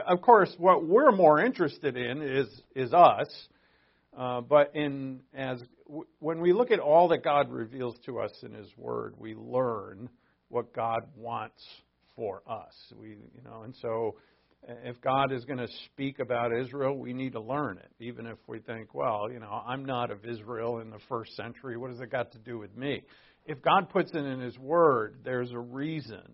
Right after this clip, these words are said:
and there, that reason has application to you and me in this day, because the Word of God is eternal.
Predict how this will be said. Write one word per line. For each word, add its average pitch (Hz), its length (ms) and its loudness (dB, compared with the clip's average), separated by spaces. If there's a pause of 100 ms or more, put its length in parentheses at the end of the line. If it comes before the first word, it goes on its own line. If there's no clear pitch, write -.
(160)
and 120 160 -14
there, 123 200 -10 (160)
that 131 260 -8
reason 127 500 -6
has 117 200 -10 (100)
application 127 880 -10 (120)
to 123 100 -18
you 123 260 -12
and 117 140 -12
me 131 220 -8
in 120 120 -12
this 123 140 -10 (120)
day, 135 440 0 (680)
because 117 220 -6
the 117 80 -12
Word 120 200 -4
of 110 100 -16
God 104 260 -6
is 92 140 -20
eternal. 101 640 -16